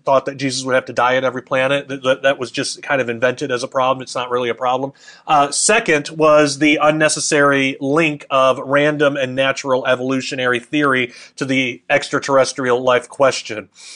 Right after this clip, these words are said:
Um, if evolution is not proof of life here on Earth, then why would evolution have to be proof of life if it's found on another planet? That's all that Christians would have to think about it. So, uh, the, the, the first, the first thing, you know, the first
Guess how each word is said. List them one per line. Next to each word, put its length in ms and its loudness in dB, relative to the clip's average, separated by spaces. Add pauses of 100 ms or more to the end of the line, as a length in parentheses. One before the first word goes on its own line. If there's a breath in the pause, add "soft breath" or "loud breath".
(200 loud breath)
Um, 280 4
if 280 2
evolution 600 4
is 200 -2
not 440 0
proof 280 0
of 160 -2
life 240 2
here 200 0
on 140 0
Earth, 380 0 (360 soft breath)
then 200 0
why 180 6
would 160 4
evolution 560 2
have 280 0
to 60 -4
be 200 0
proof 480 -2
of 260 2
life 400 0
if 160 -8
it's 140 -10
found 240 0
on 100 -2
another 300 -2
planet? 500 -4 (380 loud breath)
That's 200 4
all 160 6
that 140 2
Christians 400 -4
would 80 -2
have 160 0
to 80 -18
think 240 -8
about 280 -2
it. 180 -8
So, 400 4 (340 loud breath)
uh, 400 4
the, 160 2
the, 400 0
the 160 2
first, 480 0 (100)
the 120 -2
first 440 0
thing, 380 2
you 100 0
know, 160 4
the 80 -2
first 480 0